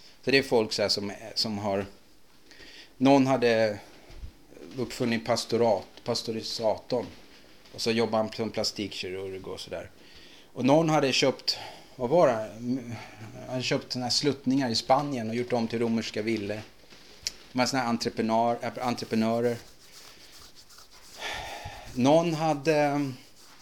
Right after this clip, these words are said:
ehm, eh, ägde fyrtionio procent av British Pet-, Petroleum, tror jag det var. Eh, sånt där.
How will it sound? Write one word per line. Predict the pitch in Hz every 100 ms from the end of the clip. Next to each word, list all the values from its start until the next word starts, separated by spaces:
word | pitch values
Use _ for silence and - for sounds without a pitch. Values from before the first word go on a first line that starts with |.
| -
ehm, | 127 127 120 117 113 110 - - - - - - - - - - - - - - - - - - - - -
eh, | 113 110 104 82 76 90
ägde | 127 135 120 120 113 107 - - -
fyrtionio | - 131 131 123
procent | 120 123 120 120
av | 113
British | 123 120 117 -
Pet-, | 123 - -
Petroleum, | 127 - 147 151 113 110
tror | - 117
jag | 110
det |
var. | 110 - - - - - - - - -
Eh, | 110 123 120
sånt | - 110
där. | 110